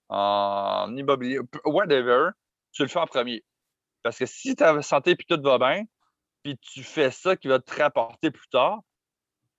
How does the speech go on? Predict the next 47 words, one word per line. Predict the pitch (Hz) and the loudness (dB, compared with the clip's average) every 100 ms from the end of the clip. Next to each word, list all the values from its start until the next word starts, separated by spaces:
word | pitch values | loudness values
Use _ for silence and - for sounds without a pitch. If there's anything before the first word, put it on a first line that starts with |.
| _ | _
tu | _ - - - 151 | _ -20 -20 -8 -6
vas | 135 156 160 | -2 2 4
avoir | 156 151 160 165 - - | 4 4 4 2 -2 -8
l-, | 135 139 127 127 - | -6 -6 -8 -16 -12
plusieurs | 160 139 165 160 | -10 2 2 4
occasions | 135 139 120 151 | 0 0 -2 -2
qui | |
vont | 139 127 | -2 -4
se | |
présenter | - 120 117 113 143 160 _ _ _ _ _ _ _ _ | -4 -4 -4 -2 -4 -4 _ _ _ _ _ _ _ _
que | 127 123 | 0 0
tu | - | 0
vas | 123 | -2
te | |
poser | 131 123 | -2 0
la | 135 | 0
question, « | 127 113 135 113 | 0 -2 -4 0
OK, | 117 | -2
fait | 123 - 110 | -4 -4 -4
que | 147 | -2
là, | 160 | -2
mettons, | 135 156 156 | 0 0 0
ça | 120 | 0
m'a | 120 | -2
coûté | - 135 | -2 -2
deux | 135 | -2
cents | 131 123 | -2 0
piastres | 135 127 | 0 0
de | 113 | -2
plus | 135 - | -4 -6
ce | 113 | -4
mois-ci, | 113 107 151 | -4 -4 -8
il | |
faut | - | -10
que | 107 | -10
je | 120 | -6
me | 110 | -6
trouve | 127 | 0
un | 123 | 0
moyen | 110 123 | 2 -2
de | |
faire | 120 104 | 2 0
deux | 104 | 0
cents | - 104 | -2 0
piastres | 110 101 | 0 0
de | - | -4
plus. » | 90 - | -10 -16